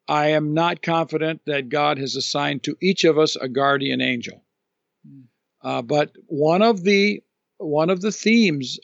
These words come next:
Speaker 1: of the angels in the Bible is protection and guarding. And if we're gonna be biblical in our theology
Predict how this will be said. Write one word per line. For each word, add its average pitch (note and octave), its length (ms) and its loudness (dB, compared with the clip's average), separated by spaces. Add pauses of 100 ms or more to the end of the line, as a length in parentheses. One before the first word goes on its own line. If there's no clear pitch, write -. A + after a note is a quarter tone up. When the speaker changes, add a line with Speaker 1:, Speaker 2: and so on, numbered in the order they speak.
Speaker 1:
of C#3 460 0 (160)
the C#3+ 220 -2
angels D#3+ 440 0
in F3+ 80 2
the E3+ 100 4
Bible D3+ 540 -2 (480)
is C#3 220 0
protection F3+ 800 -4
and D3 220 -4
guarding. E3+ 500 -2 (420)
And C#3 320 -2
if C3 140 -2
we're D3 120 2
gonna F3 180 2
be D#3+ 160 4
biblical G3 640 -2
in D#3 160 -4
our D#3 160 0
theology D#3 720 0